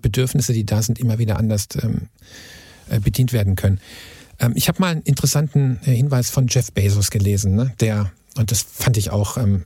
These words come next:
echt, echt gewinnbringend, ne? Äh, im Sinne der Erkenntnis.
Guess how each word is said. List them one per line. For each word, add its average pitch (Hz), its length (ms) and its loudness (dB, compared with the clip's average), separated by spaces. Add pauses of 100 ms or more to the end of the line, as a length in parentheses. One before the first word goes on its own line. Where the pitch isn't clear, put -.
(100)
echt, - 400 -6 (160)
echt - 260 -8 (800)
gewinnbringend, 107 800 0
ne? 113 220 0 (100)
Äh, 101 100 -2
im 104 120 0
Sinne 107 240 0
der 98 120 2
Erkenntnis. 98 540 -2